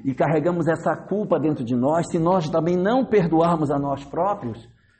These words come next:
nós não vamos conseguir sair desse processo depressivo. Então a gente precisa aprender tanto a perdoar o outro, como perdoar a mim mesmo, nessa grande caminhada que a gente tem.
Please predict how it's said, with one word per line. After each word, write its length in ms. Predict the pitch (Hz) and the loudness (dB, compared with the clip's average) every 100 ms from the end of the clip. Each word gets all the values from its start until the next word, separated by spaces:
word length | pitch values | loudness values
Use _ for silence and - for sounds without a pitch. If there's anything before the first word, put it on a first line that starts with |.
| _ | _
nós 120 | 117 131 | -6 -2
não 140 | 180 | 0
vamos 240 | 180 170 | 0 -2
conseguir 360 | - 156 - 151 | -6 -8 -6 -8
sair 240 | - 139 | -4 -2
desse 180 | 139 135 | -4 -6
processo 480 | - 135 - 131 - | -10 -10 -10 -10 -10
depressivo. 560 | 131 - - 120 113 113 _ _ _ _ _ - | -12 -10 -12 -12 -14 -16 _ _ _ _ _ -6
Então 100 | 143 | 0
a 40 | |
gente 200 | 160 - | 0 0
precisa 560 | 165 175 - 247 269 214 | 0 0 2 2 4 4
aprender 800 | 185 165 139 139 131 - - - | 4 4 4 2 0 -12 -12 0
tanto 260 | 233 247 | 2 4
a 60 | 208 | 2
perdoar 580 | 208 175 151 160 156 147 | 2 2 2 4 4 6
o 120 | 135 | 8
outro, 840 | 139 156 165 190 262 320 - - - - _ _ _ - | 8 8 6 4 4 4 0 -10 -16 -20 _ _ _ -4
como 220 | 143 143 | 0 2
perdoar 460 | 147 120 120 120 | 2 2 0 0
a 60 | 120 | 0
mim 120 | 123 | 0
mesmo, 540 | 113 113 110 113 117 - - - _ 113 | 0 0 -2 -4 -6 -12 -20 -20 _ -6
nessa 300 | 127 127 110 | -6 -4 -4
grande 340 | 143 170 147 | -2 -2 -2
caminhada 560 | - 160 139 117 110 117 | -4 -2 0 -2 -2 -4
que 100 | 110 | -4
a 40 | |
gente 260 | 113 110 113 | -4 -6 -8
tem. 300 | 90 90 | -10 -12